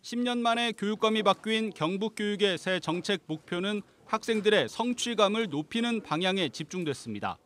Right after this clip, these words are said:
수학 체험관, 발명 창업센터가 권역별로 설치돼 수학과 과학 수업의 문턱을 낮추고 중학교 자유학기제와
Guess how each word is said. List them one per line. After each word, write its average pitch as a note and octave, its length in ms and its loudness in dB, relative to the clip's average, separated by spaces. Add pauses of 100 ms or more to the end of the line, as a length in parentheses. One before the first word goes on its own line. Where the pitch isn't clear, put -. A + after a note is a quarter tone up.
(400)
수학 A#3+ 360 2
체험관, G#3 540 0 (320)
발명 G3+ 480 2
창업센터가 G3+ 960 2 (260)
권역별로 A3 680 4
설치돼 F#3+ 580 2 (180)
수학과 A3 760 4
과학 F#3+ 360 2
수업의 G3+ 400 2
문턱을 G3 560 0
낮추고 C#3 600 -2 (320)
중학교 G#3+ 420 2
자유학기제와 G3 920 4